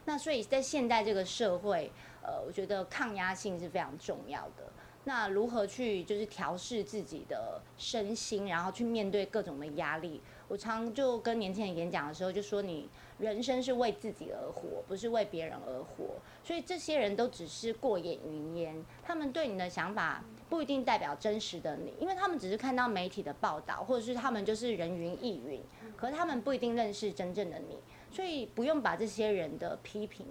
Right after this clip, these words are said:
看得太重，因为他们并不会跟着你一辈子，他们，你，你好你坏，跟，对他们其实根本没影响，他们只是抒发一下他们的情绪或是他们的感觉，然后加注在你身上。可是如果你把这些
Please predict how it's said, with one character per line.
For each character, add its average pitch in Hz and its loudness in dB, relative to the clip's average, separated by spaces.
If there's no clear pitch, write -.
看 196 -4
得 156 -8
太 170 -4
重， - -8
因 294 0
为 330 0
他 320 -2
们 285 2
并 277 2
不 202 2
会 214 4
跟 208 2
着 196 0
你 165 -4
一 156 -6
辈 185 0
子， - -14
他 226 -2
们， 220 2
你， 214 0
你 269 2
好 247 2
你 175 -2
坏， 196 4
跟， 214 -2
对 240 0
他 214 0
们 180 0
其 165 -8
实 165 -2
根 170 -2
本 160 0
没 147 -6
影 156 -6
响， - -4
他 247 0
们 254 2
只 175 -2
是 214 2
抒 233 -2
发 208 4
一 165 0
下 196 0
他 175 2
们 170 0
的 151 -2
情 151 -6
绪 202 -2
或 175 -2
是 175 -2
他 180 -2
们 170 -2
的 139 -4
感 - -4
觉， - -10
然 151 -6
后 180 -2
加 202 0
注 180 -4
在 180 -2
你 143 -6
身 139 -6
上。 - -6
可 262 2
是 311 0
如 320 0
果 294 4
你 269 4
把 185 6
这 202 0
些 202 2